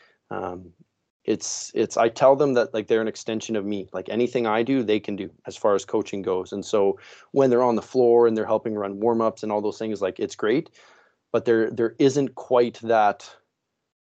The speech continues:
that mystique around the internship yet. And, and I'm hoping this year, once again, with the biggest group I've had, that it starts to grow, because I want, I want it to be, uh,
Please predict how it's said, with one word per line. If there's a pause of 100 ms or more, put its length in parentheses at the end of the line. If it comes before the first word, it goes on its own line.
(100)
that
mystique
around
the
internship
yet.
And,
and
I'm
hoping
this
year,
once
again,
with
the
biggest
group
I've
had,
that
it
starts
to
grow,
because
I
want, (720)
I
want
it
to
be,
uh,